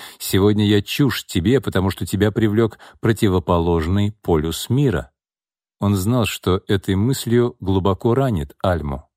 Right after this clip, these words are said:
Она сама до начала их связи дразнила Верфеля кривоногим евреем. Альма Малер после стольких переживаний и болезненной переписки не решается сделать последние шаги к разводу и ищет компромисса.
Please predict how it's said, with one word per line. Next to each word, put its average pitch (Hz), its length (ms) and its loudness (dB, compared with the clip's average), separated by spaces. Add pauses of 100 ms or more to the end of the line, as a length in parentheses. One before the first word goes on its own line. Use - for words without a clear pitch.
(440)
Она 117 240 2
сама 143 320 2
до 101 80 2
начала 101 360 0
их 92 120 -2
связи 107 400 0
дразнила 95 560 0
Верфеля 92 760 0
кривоногим 80 760 -2
евреем. 92 640 -2 (680)
Альма 147 360 2
Малер 139 380 4
после 117 300 2
стольких 131 460 -2
переживаний 107 640 0
и 113 160 -4
болезненной 110 560 0
переписки 107 500 -2
не 135 180 2
решается 127 600 0
сделать 90 400 0
последние 90 540 -2
шаги 92 300 -2
к - 60 -6
разводу 95 540 0
и - 160 -6
ищет 87 420 -2
компромисса. 110 720 -2